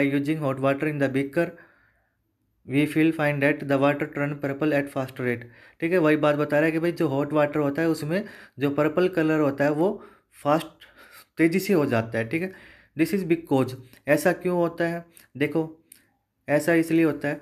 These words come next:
on heating the particle of water, जब हम हीट करते हैं particle of water, जब हम वाटर के पार्टिकल को हीट करते हैं, that of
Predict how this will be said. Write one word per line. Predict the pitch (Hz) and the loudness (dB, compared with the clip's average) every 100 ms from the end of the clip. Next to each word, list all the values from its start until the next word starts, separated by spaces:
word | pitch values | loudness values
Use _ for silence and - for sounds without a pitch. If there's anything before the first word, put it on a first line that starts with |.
| - | -6
on | 151 175 | -2 0
heating | 156 165 180 | 0 0 2
the | 175 165 | 2 4
particle | 160 160 165 170 | 2 2 2 2
of | - | 2
water, | 135 120 117 113 - _ _ _ _ _ | -2 -2 -4 -6 -12 _ _ _ _ _
जब | 131 170 | 0 2
हम | 175 | 2
हीट | 170 139 160 | 0 0 0
करते | - 165 165 | 2 0 2
हैं | 156 160 | -2 0
particle | 156 143 143 147 170 170 | 0 0 0 -2 0 0
of | 165 139 | 0 0
water, | 127 123 | -2 -2
जब | 123 165 | 0 0
हम | 170 165 - - _ _ _ _ _ _ _ _ - | 0 -6 -18 -20 _ _ _ _ _ _ _ _ -4
वाटर | 135 147 147 185 | -2 0 0 2
के | 165 | 2
पार्टिकल | 165 156 156 170 180 | 4 2 2 0 0
को | 180 185 | 2 2
हीट | 131 180 | 4 0
करते | - 165 165 143 | 2 0 0 -4
हैं, | 120 113 - _ 131 | -4 -6 -12 _ -4
that | 139 170 - | -2 0 0
of | 175 | 0